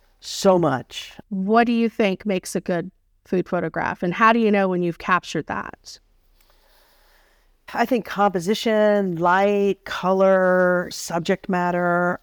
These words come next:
Speaker 1: all those contribute to, like, a, a good photograph. But I think just the telltale sign is if you feel something when you look at it. And I do think when you look at a food photograph, if it doesn't make you hungry or wanna eat it, then it's, it's not working, right? M-, maybe it's not an appetizing food photograph, but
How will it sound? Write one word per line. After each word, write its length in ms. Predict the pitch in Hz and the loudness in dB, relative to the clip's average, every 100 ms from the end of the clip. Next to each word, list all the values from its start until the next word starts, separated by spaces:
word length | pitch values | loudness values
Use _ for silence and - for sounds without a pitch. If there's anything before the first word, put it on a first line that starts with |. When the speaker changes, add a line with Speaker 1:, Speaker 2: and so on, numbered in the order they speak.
| - | -2
Speaker 1:
all 240 | 202 220 | 4 4
those 240 | 202 190 - | 6 2 2
contribute 580 | - 151 160 156 160 - | -6 -4 -2 0 -2 -4
to, 140 | 160 | -8
like, 320 | 165 78 - - | -6 -8 -10 -8
a, 160 | 165 - - | -8 -10 -12
a 100 | - | -12
good 220 | - 170 - | -6 -8 -4
photograph. 840 | 147 151 180 196 202 208 - - _ _ _ - | -2 0 4 4 4 0 -14 -20 _ _ _ 4
But 240 | 226 185 | 6 6
I 100 | 180 | 2
think 180 | 208 - | 0 -2
just 200 | - 185 | -6 -6
the 60 | 165 | -6
telltale 420 | 160 170 - 165 | 0 0 0 -4
sign 280 | - 190 208 | -4 -2 -2
is 140 | 190 | -2
if 140 | 165 - | -6 -4
you 80 | 196 | -4
feel 160 | 294 | -2
something 340 | 302 196 - 165 | -4 -8 -8 -6
when 140 | 170 | -4
you 100 | 170 | 0
look 160 | 214 196 | 0 0
at 140 | 165 | -2
it. 80 | - | -6
And 140 | 147 | -6
I 100 | 165 | -4
do 180 | 170 185 | -2 -2
think 260 | - 180 170 | 0 -2 0
when 160 | 170 | 0
you 100 | 165 | 0
look 140 | 165 165 | 0 0
at 80 | |
a 40 | 165 | -2
food 280 | - 170 151 | 0 -2 0
photograph, 560 | 170 165 165 160 156 _ _ _ _ _ | 0 2 2 2 0 _ _ _ _ _
if 140 | _ | _
it 40 | 185 | -2
doesn't 200 | 196 208 | 0 0
make 120 | 190 | -2
you 120 | 170 | -2
hungry 540 | 175 208 196 196 190 180 | 2 2 4 2 2 2
or 100 | 160 | 0
wanna 200 | 160 156 | 0 -2
eat 240 | 160 170 | 0 0
it, 160 | 160 175 | -2 -2
then 160 | 196 | -6
it's, 260 | 190 - - | -6 -12 -20
it's 240 | - - - | -18 -10 -6
not 180 | - | -4
working, 400 | - 196 - - | -4 -8 -8 -10
right? 220 | 214 196 185 | -4 -2 0
M-, 340 | 202 185 196 | -2 0 0
maybe 220 | 208 240 | 2 4
it's 160 | 226 - | 2 4
not 180 | 196 196 | 4 6
an 80 | |
appetizing 520 | 175 165 - 170 156 156 | 4 0 0 0 0 -4
food 220 | 170 165 | -4 -2
photograph, 400 | 170 156 156 151 | -2 -2 -4 -4
but 160 | - | -6